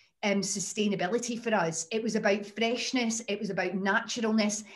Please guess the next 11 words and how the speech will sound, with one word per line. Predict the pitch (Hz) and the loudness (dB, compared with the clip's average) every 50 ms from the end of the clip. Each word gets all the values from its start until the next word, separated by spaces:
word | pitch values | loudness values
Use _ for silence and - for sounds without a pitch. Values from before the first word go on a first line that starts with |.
| - - | -6 0
and | - 208 | 2 2
it | 214 214 | 2 2
was | 233 - | 2 0
about | 233 233 254 269 254 233 - | 4 4 4 4 2 0 0
D | 262 247 233 | 0 2 4
I | 220 208 214 214 | 4 4 4 2
Y | 190 185 185 180 185 190 | 2 2 2 2 2 0
beauty. | 175 175 180 208 202 - 254 247 226 220 - - - - | -2 -2 -2 -2 -2 0 0 0 0 0 -4 -10 -16 -4
It | - 226 214 | -4 -2 0
was | 247 226 - | 0 2 2
about | 233 - - 226 220 226 269 269 | 2 2 6 6 6 8 6 4